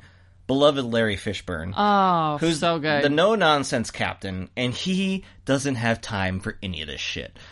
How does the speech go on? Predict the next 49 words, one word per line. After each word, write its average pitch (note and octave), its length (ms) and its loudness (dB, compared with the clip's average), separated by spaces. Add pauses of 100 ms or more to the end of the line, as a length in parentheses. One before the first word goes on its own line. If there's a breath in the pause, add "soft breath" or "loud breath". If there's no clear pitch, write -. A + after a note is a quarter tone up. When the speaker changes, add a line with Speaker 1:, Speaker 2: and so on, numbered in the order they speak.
(100)
Speaker 1:
Like, B2+ 180 2
he E3+ 200 0
just, E3 400 -2
Sam G#3 320 0
Neill F#3 260 2
is C#3 100 0
the C3+ 100 4
only D#3+ 180 2
one C3 240 2
who's A#2 200 0
like, A2 140 0
"We D#3+ 80 -2
need C4 120 2
to A#3+ 60 0
go," G3 320 2
'cause D3 160 -4
he, C3+ 180 -4
like, G#2+ 220 -2
they've A#2+ 180 0
been, C#3+ 280 -2
they've A2+ 140 0
been C#3+ 120 -2
lied A2 300 0
to. G2+ 220 -4
They've A2+ 220 -2
said, A2 360 -2 (560 soft breath)
oh, B2 220 4
they B2+ 100 2
were C3+ 80 2
been B2+ 160 0
told A#2+ 240 2
that, A2+ 60 0
like, G#2 240 0
the G#2 100 -2
Event G#2 180 -2
Horizon G2+ 320 -2
blew G2+ 220 -4
up F#2+ 120 -4
in F#2+ 80 -10
space. - 280 -10
Well, G2 120 -4
no. F#2 340 -4 (480 soft breath)
There's A2 360 2
some B2 140 2
Speaker 2:
Seven G3 280 0
years G#3 280 0
later. D#3+ 440 0
Speaker 1:
There's B2 260 2
some A#2 200 0